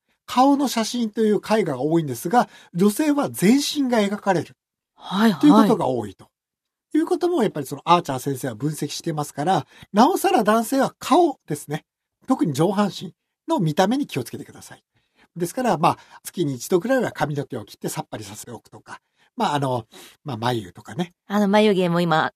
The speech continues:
Speaker 2: ありますもんね、
Speaker 1: ええ、
Speaker 2: サロンが。
Speaker 1: ええ、ええ。あとはその男性用の、まあ、あの、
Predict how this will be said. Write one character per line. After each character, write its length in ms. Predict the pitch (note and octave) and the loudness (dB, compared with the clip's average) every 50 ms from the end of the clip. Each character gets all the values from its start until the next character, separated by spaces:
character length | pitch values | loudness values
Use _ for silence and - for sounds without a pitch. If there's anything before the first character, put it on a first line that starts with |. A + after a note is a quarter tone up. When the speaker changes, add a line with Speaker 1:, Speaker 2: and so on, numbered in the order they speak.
| _ _ - | _ _ 0
Speaker 2:
あ 60 | G3+ | 4
り 80 | G3 G#3+ | 4 6
ま 120 | G#3 G3+ | 4 4
す 80 | - F3+ | 0 -2
も 100 | E3 E3 | -2 0
ん 40 | F3 | 0
ね、 40 | |
Speaker 1:
え 20 | A3+ | 0
え、 40 | - | 0
Speaker 2:
サ 120 | - F3+ | 0 0
ロ 140 | F3 D#3 D#3 | 0 0 -2
ン 60 | C#3+ | -4
が。 240 | C#3 C#3+ C#3 C#3 D3 | -4 -4 -2 -2 -4
Speaker 1:
え 20 | |
え、 40 | C#3 | -4
え 20 | |
え。 40 | C#3 - | -2 0
あ 100 | A3 A3+ | 0 0
と 100 | - D4+ | 2 2
は 100 | A3+ E3+ | 2 2
そ 120 | - G3+ | 2 0
の 100 | F#3+ E3+ | -2 0
男 240 | F3 F3+ G3+ A#3+ B3 | 0 2 2 0 0
性 140 | - C#4 C#4+ | -2 -2 -2
用 240 | B3+ B3+ B3 A#3+ A3+ | -2 0 -2 -2 -2
の、 320 | C4 C#4+ D4+ B3 - - _ _ _ _ _ | 0 0 0 0 -2 -4 _ _ _ _ _
ま 140 | F3+ D#3+ D3+ | -4 -2 -2
あ、 60 | C#3+ | -2
あ 20 | C3 | -2
の、 380 | C#3 C#3+ C#3+ C3+ C3+ C3 A#2 | -4 -4 -4 -4 -6 -8 -8